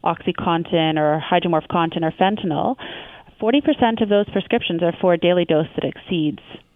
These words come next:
the clinical guideline thresholds that have been associated with these adverse events. So if people are worried about the dose they're on, they really need to speak with their clinician, because there are ways to actually work with, closely with your physician to bring your dose down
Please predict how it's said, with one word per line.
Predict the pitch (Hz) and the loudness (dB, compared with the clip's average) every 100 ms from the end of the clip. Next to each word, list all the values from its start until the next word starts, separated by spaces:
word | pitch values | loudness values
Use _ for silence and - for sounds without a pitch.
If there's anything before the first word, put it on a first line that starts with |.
| - | -8
the | 175 | -6
clinical | - 170 165 160 | -4 -2 0 0
guideline | 160 151 151 156 | 0 0 -2 0
thresholds | - 151 160 147 | 0 0 2 -2
that | - | 0
have | 160 | 0
been | 165 | 2
associated | 160 - 160 156 156 151 | 0 0 -2 0 0 0
with | 160 | -2
these | 156 160 | -4 -2
adverse | 151 - 156 | -4 -4 -4
events. | 160 156 - - - - - - - - | -2 -2 -4 -8 -18 -18 -16 -18 -16 0
So | 233 220 214 | 4 6 6
if | 208 - | 4 0
people | - 247 - 311 | -6 -2 4 6
are | 254 | 6
worried | 196 190 226 247 | 4 4 4 4
about | 196 185 | 2 2
the | 180 | 0
dose | 165 170 | 0 0
they're | 196 170 | 0 2
on, | 156 | 2
they | 180 175 | 0 2
really | 175 202 | 2 2
need | 190 170 | 0 -4
to | 175 | -6
speak | - - 160 - | -6 -4 -4 -2
with | 190 | 0
their | 160 | 0
clinician, | 165 - 156 165 170 147 | 0 -2 -2 -2 -2 -4
because | 165 180 170 165 | -2 0 0 2
there | 175 | 0
are | 160 180 | 2 2
ways | 190 165 165 - | 4 2 0 -2
to | - | -2
actually | 165 160 - 175 165 156 - - - | -2 -4 -2 2 2 0 -6 -16 -12
work | 175 185 208 - | -2 0 0 -2
with, | 185 - | -2 -2
closely | 185 185 - | -2 0 0
with | 214 196 | 0 0
your | 196 | 0
physician | 196 175 160 - 170 175 - | -2 -2 -2 -4 -6 -6 -6
to | 175 160 160 - - - - | -4 -2 -2 -6 -18 -20 -6
bring | 175 175 | -2 0
your | 196 196 | 0 0
dose | 175 175 - | 0 -2 -4
down | - 165 170 | -4 -2 -2